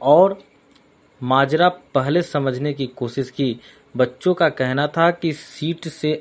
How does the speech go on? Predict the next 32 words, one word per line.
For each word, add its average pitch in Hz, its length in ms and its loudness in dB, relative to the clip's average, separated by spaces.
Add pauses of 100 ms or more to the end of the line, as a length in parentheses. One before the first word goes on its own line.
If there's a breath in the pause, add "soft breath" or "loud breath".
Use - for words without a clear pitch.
अधिक 127 440 -4
बच्चों 127 420 -4 (520)
को 147 320 4 (420 loud breath)
स्कूल 160 440 0 (120)
पहुंच 143 280 2
जाने 135 340 0
के 147 160 0
कारण 139 420 0 (140)
स्कूल 151 380 -6
के 143 160 0
अंदर 127 300 0
एंट्री 127 300 -4
नहीं 139 220 -2
दी 165 140 0
गई 120 280 0 (720 soft breath)
और 156 260 6 (120)
गेट 147 280 0
बंद 135 260 2
कर 131 200 0
दिया 131 280 4
गया। 123 340 4 (440 soft breath)
वहीं 139 320 -2 (100)
स्कूल 160 320 0
प्रशासन 139 520 -2
का 160 140 2
कहना 139 380 2
था 165 280 2
कि 147 240 -8
स्कूल 156 500 0
के 151 200 0 (100)
बाहर 131 460 4 (600 soft breath)
खड़े 165 300 4